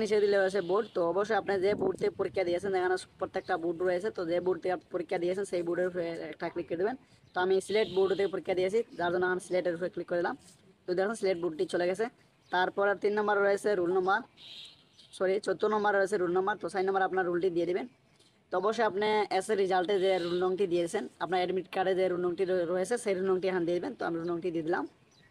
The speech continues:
তারপর আপনার registration নাম্বারটি এখানে দিয়ে দিবেন। দশ সংখ্যার অথবা সতেরো সংখ্যার আপনার রে-, registration number আছে, সেই নাম্বারটি এখানে দিয়ে দিবেন। তো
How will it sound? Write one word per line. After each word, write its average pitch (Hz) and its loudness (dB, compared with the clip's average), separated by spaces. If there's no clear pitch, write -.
তারপর 214 0
আপনার 233 2
registration 220 0
নাম্বারটি 202 0
এখানে 185 2
দিয়ে 180 2
দিবেন। 214 2
দশ 185 0
সংখ্যার 202 2
অথবা 190 0
সতেরো 196 -4
সংখ্যার 196 0
আপনার 190 0
রে-, 185 -2
registration 185 -4
number 175 0
আছে, 202 -6
সেই 170 -2
নাম্বারটি 175 -2
এখানে 170 -4
দিয়ে 165 -2
দিবেন। 247 0
তো - -8